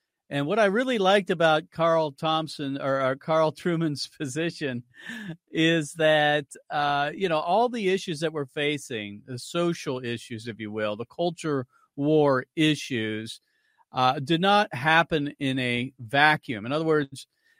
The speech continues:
we as Christians need to have a well-rounded worldview in order to deal with these. And I think that's what separates Created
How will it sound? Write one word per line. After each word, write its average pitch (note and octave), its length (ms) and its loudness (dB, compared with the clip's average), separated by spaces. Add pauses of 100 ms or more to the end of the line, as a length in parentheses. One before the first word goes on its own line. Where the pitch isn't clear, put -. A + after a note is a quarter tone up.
(140)
we G3 360 2
as E3 320 4
Christians E3+ 640 -4
need E3+ 300 -4
to D3+ 120 2
have D3+ 200 2
a C3 100 0
well-rounded C3+ 1400 0 (400)
worldview C3 760 0
in C3 80 -4
order D3 240 -2
to B2 140 -4
deal C3+ 420 0
with C3 300 -2
these. G#2+ 360 -10
And D3+ 120 -2
I G#3+ 140 4
think B3+ 180 -4
that's C#4 220 0
what G#3 160 0
separates G3 640 2
Created F3+ 640 -2